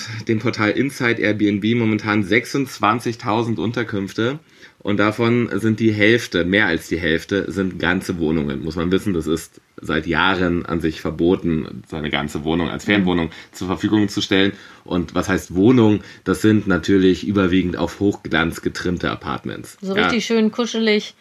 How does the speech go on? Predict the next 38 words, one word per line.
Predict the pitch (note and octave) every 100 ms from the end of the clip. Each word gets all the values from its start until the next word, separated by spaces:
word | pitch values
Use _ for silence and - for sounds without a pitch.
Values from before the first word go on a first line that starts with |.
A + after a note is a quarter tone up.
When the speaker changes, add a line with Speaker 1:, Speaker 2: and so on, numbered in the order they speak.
| _ _
Speaker 2:
zu | - G#3
Hause | G#3 G#3+ G#3+ G#3 G#3
wie | F#3+ G3
bei | F#3+ G3
ikea | - F#3+ - G3+ G3 F3+
im | F3+ F#3 F3+ - _ -
Speaker 1:
Ja, | B3+
ja. | -
Speaker 2:
Probewohnzimmer. | G3 F3+ F3 F#3 F#3+
Speaker 1:
Gen-, | F#3+
genau, | F3+ F#2+ E2 F2+
mit, | C3 B2+
äh, | A#2 G#2 - -
am | A2 G#2+
besten | A2+ - G#2+
mit | G2+
englischsprachigem | G2 G#2 G2 F#2 - - E2+ F#2+ G2 E2+ E2+ F2 F2+ E2 - -
Hinweisschild, | A2+ A2 F#2+ F2+ - - G2+ G2 F#2+
dass | -
Speaker 2:
You |
are | C#4+ C4
Speaker 1:
Rauchen, | G2+ - B3
Speaker 2:
happy. | G#2+ A3 G3 G3
Speaker 1:
Rauchen | G2+ G#2+ G#2+
verboten | - F#2 F#2 G2 G2 F2
ist | F2+ -
und | E2+
hier | G2+ F2
und | D2+
da | D2 E2
so | E2
Speaker 2:
Feel | - D#4+ B3+
at | B3
home. | C#4 A3+ G#3+ G#3+
Speaker 1:
Ho-, | B2
Hotel-like, | A2+ A2+ B2+ C3 A2 G2 G2 -
äh, | G2+ F#2+ F#2 F#2 F#2 E2 D2 - -
ja. | C#2 C#2